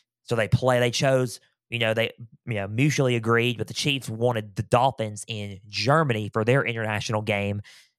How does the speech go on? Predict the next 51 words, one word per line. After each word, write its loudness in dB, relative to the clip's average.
instead 0
of -2
anybody 0
else 2
because -4
they -2
didn't 0
want -6
Tyreek 0
Hill 2
to -4
get -4
booed. 0
That's 0
a, -4
that's 0
a, -10
that's -2
a, -10
that, -12
that's 4
some 0
respect 2
and 2
a 0
soft 2
spot 2
for 2
their 0
former -2
wide 2
receiver, -2
right? 4
So 4
that's 2
pretty 4
good. 4
That's, 0
that's 0
pretty 0
good 4
on 0
the -2
Kansas 0
City -2
Chiefs. 0
But 2
at -2
the -8
same -2
time, 2